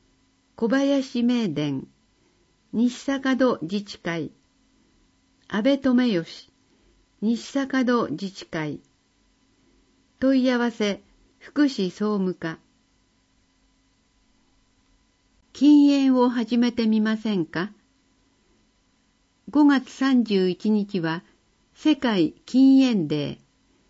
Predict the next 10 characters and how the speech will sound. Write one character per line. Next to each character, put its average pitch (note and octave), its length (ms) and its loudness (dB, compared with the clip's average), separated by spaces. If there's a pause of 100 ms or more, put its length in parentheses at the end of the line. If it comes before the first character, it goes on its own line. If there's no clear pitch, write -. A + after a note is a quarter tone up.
(480)
毎 C4 280 0
年 B3+ 440 -2
五 C4 140 0
月 B3 240 -2
三 B3+ 320 -2
十 F#3 280 0
一 E3+ 200 -6
日 A3 300 -4
か E3+ 140 -4
ら E3 200 -6